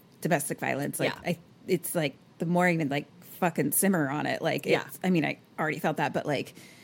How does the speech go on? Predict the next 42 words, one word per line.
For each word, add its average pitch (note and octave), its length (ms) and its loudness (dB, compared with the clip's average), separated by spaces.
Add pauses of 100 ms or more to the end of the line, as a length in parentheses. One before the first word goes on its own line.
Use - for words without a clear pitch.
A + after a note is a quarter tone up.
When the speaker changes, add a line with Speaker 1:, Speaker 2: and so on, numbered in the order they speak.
(340)
Speaker 1:
just E3 280 0
the, F3 80 2
the E3 300 6
more G3+ 500 10
it, A3+ 280 8
it's A3+ 240 6
Speaker 2:
Yeah. F#3 60 6
Speaker 1:
coming G3+ 240 8
through, A3 220 8
like, G#3+ 140 10
I'm F#3 120 10
just F3+ 160 4
like, E3 140 6
"Holy G#3+ 300 6
fucking F3 380 4
fuck - 300 4
balls." D#3 300 2
This C#3 200 -4
was, D3+ 140 0
Speaker 2:
Yeah. D3 100 2
Speaker 1:
like, C3+ 260 0 (420)
a, E3 100 2 (680)
<laughs> - 360 -6 (840)
like, E3+ 280 2
textbook, B3+ 640 6
Speaker 2:
So A3+ 60 0
Speaker 1:
but F#3 180 8
used F#3 360 8
with, F#3 200 8
like, F3+ 320 10 (200)
<laughs> A3 240 6
you A#3+ 120 10
know A3 120 12
what A3 100 10
I G#3+ 100 10
mean? G#3+ 280 8
Like, G3 120 10
Speaker 2:
Yeah. B3 280 10
Speaker 1:
a D#3+ 40 -4
crazy G3 480 8
sci-fi G3 480 6
Speaker 2:
Yeah. F3+ 360 6